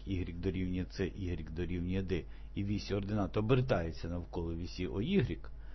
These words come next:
то об'єм утвореного тіла обчислюється за формулою π, інтеграл від c до d, g квадрат від y dy. Це випадок обертання навколо вісі y. Розглянемо приклад.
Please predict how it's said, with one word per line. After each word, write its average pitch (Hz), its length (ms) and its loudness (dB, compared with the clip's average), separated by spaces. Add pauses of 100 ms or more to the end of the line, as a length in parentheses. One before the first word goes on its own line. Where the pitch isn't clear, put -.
(320)
то 120 140 8
об'єм 107 340 6
утвореного 95 500 2
тіла 208 240 2
обчислюється 156 600 -2
за 98 100 2
формулою 104 580 4
π, - 140 -6 (240)
інтеграл 92 560 2
від 85 140 -2
c - 200 -2
до 120 120 2
d, 185 280 6 (200)
g 113 180 0 (100)
квадрат 117 380 -2
від 110 160 -4
y 110 260 0 (120)
dy. 80 360 -4 (360)
Це 175 120 2
випадок 135 480 4
обертання 117 600 6
навколо 113 460 4
вісі 101 440 0
y. 87 360 4 (2500)
Розглянемо 127 540 4
приклад. - 360 -4